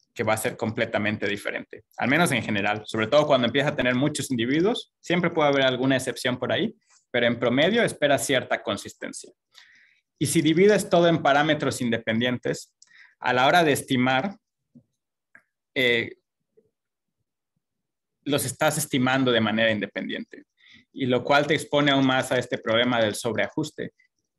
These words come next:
eh, porque conforme más casos tengas,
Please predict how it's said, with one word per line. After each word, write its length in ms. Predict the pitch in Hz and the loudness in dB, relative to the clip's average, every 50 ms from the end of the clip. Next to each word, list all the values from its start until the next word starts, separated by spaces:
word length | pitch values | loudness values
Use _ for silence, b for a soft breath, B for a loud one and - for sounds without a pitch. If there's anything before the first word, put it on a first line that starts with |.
| _ _ _ - | _ _ _ -4
eh, 360 | 131 123 113 113 113 - 107 - _ _ _ _ _ _ _ _ | -2 -2 0 -2 -2 -4 -8 -14 _ _ _ _ _ _ _ _
porque 280 | - 127 131 - 117 | -6 -4 -4 -6 -6
conforme 460 | - 135 127 120 - 139 127 123 123 | -4 -4 -4 -2 0 0 0 2 2
más 260 | 123 127 139 147 147 147 | 2 2 2 2 0 0
casos 400 | - - 143 135 - 143 - - | 0 0 0 0 0 -2 -4 -2
tengas, 560 | - 135 135 135 131 143 196 202 - - - | 0 0 2 2 2 2 2 0 -2 -10 -18